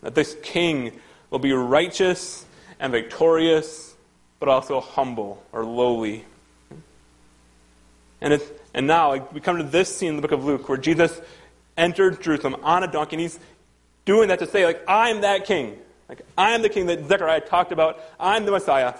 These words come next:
I am declaring here now, I am him." That's why Jesus prearranges all this. And it's clear, based on the reaction, that the people around him get the message. They understand what he's doing.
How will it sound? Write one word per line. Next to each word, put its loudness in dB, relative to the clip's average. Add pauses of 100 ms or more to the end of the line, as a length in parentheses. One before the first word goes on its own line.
(160)
I 0 (160)
am -2
declaring -2 (120)
here 0
now, 2
I 2
am -4
him." -10 (720)
That's -10
why 4
Jesus 0
prearranges 0 (640)
all 2
this. -10 (2250)
And -8
it's -8
clear, 2
based 0
on 0
the 0
reaction, 2
that -6
the -2
people 0
around 2
him -4
get -2
the -2
message. 0
They 0
understand -2
what 0
he's -2
doing. 0